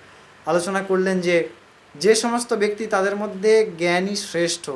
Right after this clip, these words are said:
কেন শ্রেষ্ঠ বললেন? না, তাদের চিত্ত থাকে। এবার তাদের সাধন পদ্ধতি কী, বা তারা কোন পদ্ধতিতে ভগবানকে প্রাপ্ত করার প্রচেষ্টা করে এবং তারা কেন ভগবানের কাছে শ্রেষ্ঠ, সেটি ভগবান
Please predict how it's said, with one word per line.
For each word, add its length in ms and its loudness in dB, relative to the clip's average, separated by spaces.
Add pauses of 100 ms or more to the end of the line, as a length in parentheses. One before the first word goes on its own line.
কেন 280 -4
শ্রেষ্ঠ 400 -4
বললেন? 340 -2
না, 120 -6
তাদের 340 -2
চিত্ত 340 -14
থাকে। 200 -18 (480)
এবার 280 4 (480)
তাদের 360 2
সাধন 640 -4
পদ্ধতি 400 -6
কী, 240 -8 (220)
বা 280 4 (280)
তারা 140 0
কোন 360 0
পদ্ধতিতে 720 -2 (840)
ভগবানকে 640 2
প্রাপ্ত 380 -2
করার 300 0
প্রচেষ্টা 380 -6
করে 260 -2 (300)
এবং 360 0 (140)
তারা 360 2 (200)
কেন 440 2
ভগবানের 400 0
কাছে 180 -10
শ্রেষ্ঠ, 360 -8 (460)
সেটি 240 -8
ভগবান 420 2